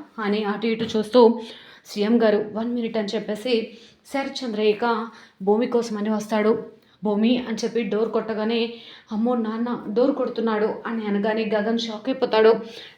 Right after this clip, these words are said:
వెంటనే ఇక, "అమ్మా భూమి, డోర్ తీయమ్మా" అనగానే వెంటనే డోర్ షాట్న దాక్కుంటారు భూమి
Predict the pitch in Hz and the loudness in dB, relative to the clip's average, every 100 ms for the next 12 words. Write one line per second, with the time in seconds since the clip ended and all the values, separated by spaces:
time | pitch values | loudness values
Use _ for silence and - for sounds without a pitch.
0 | 185 208 202 220 220 220 226 - 196 226 | 0 0 2 0 0 0 -2 -4 0 0
1 | 202 208 233 302 - - _ _ 196 220 | 0 0 0 -2 -6 -20 _ _ -2 2
2 | 254 247 233 220 208 220 - 208 208 226 | 2 2 0 0 0 -4 -4 -4 -2 -2
3 | 214 190 208 208 214 214 196 220 226 220 | -2 -2 -2 0 -2 -2 0 0 0 -6
4 | 214 220 208 202 226 214 208 220 190 214 | -6 -4 -2 -2 -2 -2 0 2 2 2
5 | 233 | 2